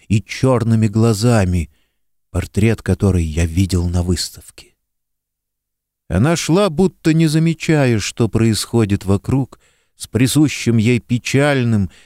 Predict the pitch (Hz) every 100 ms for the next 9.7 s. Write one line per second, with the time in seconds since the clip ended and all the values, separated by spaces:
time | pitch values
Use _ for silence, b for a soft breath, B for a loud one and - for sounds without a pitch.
0 | b 101 117 101 - 120 135 117 107 113
1 | 110 104 120 110 107 104 104 - - 98
2 | 78 76 _ _ _ _ _ _ _ _
3 | _ _ - 98 113 127 123 - 143 165
4 | - - - _ _ _ 95 131 190 170
5 | - 120 123 120 113 113 104 120 156 190
6 | 160 - - - _ _ _ _ _ -
7 | 98 113 139 123 98 143 165 - 107 135
8 | - 117 98 87 117 127 117 - - 90
9 | 87 80 - 76 69 - -